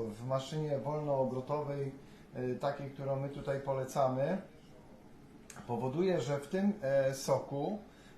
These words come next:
e, mamy, e, wszystkie <clears throat> witaminy, minerały nie-, niezniszczone temperaturą, niepasteryzowane, nie, e, gotowane, czy w jakiś inny sposób, e, mm,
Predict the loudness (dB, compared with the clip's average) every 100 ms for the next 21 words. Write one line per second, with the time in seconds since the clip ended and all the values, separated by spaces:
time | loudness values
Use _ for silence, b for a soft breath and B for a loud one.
0 | -2 4 6 6 4 2 2 4 6 6
1 | 4 2 0 2 6 6 2 0 -4 0
2 | 0 0 -2 0 0 0 -2 -2 -4 -2
3 | 0 2 2 0 0 0 -2 -2 -4 -2
4 | -2 0 0 -2 0 0 2 2 2 0
5 | 2 2 2 0 2 4 4 0 B B
6 | -8 -2 -2 0 0 0 2 0 -2 -4
7 | -6 -4 -2 0 2 2 4 4 6 4
8 | 2 B B -8 -4 -2 0 0 2 2
9 | 2 0 0 2 2 0 0 -2 0 2
10 | 4 4 0 -2 -4 -2 -2 -4 -6 -6
11 | -4 -4 -6 -4 -4 -2 -6 -6 -4 -2
12 | -2 -2 -4 -6 B B -10 -4 -2 0
13 | 0 0 0 -2 -2